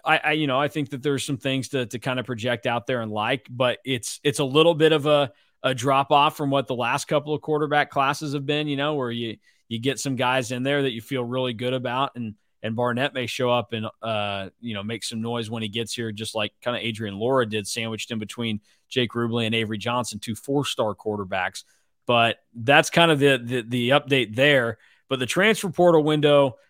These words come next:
at least this first one, closed in the middle of this week, so it won't open again until the spring. K-State ultimately in this first window ends up losing,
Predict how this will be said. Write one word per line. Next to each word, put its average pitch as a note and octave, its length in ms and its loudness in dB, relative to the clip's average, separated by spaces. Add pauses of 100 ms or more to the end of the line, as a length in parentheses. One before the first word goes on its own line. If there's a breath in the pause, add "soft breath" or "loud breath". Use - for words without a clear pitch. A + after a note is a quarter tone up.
(140 soft breath)
at A#2+ 120 -4
least D3+ 320 0
this C#3+ 160 4
first F3 360 0
one, B2+ 420 -4 (120)
closed D3+ 720 4 (100)
in C#3 100 -4
the C3+ 60 -2
middle C3 260 0
of A2+ 120 -4
this A#2 220 -6
week, A2 340 -8 (180 soft breath)
so B2+ 240 -2
it B2+ 60 -4
won't D#3 240 4
open E3 260 4
again C#3+ 320 2
until C#3 320 -2
the B2 120 -8
spring. A#2+ 600 -4 (280 soft breath)
K-State E3+ 460 2
ultimately D#3 760 0
in D3 80 0
this C#3+ 160 -2
first D#3+ 360 -2
window C3 380 -4
ends C3 240 -4
up C#3+ 180 -2
losing, C3 480 -4